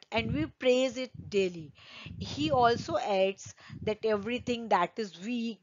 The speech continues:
gets over in the face of the strong wind. In addition, all the things that are strong flourish and grow stronger. The poet gives us the message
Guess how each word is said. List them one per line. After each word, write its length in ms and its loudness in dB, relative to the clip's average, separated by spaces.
gets 320 4
over 340 4
in 220 -2
the 100 2
face 420 -2
of 200 -4
the 100 -6
strong 580 0
wind. 300 -4
In 200 0
addition, 540 0
all 280 6
the 140 0
things 520 0
that 280 6
are 180 2
strong 480 2
flourish 560 4
and 200 0
grow 240 4
stronger. 680 -2
The 100 2
poet 560 6
gives 320 8
us 180 2
the 140 6
message 760 4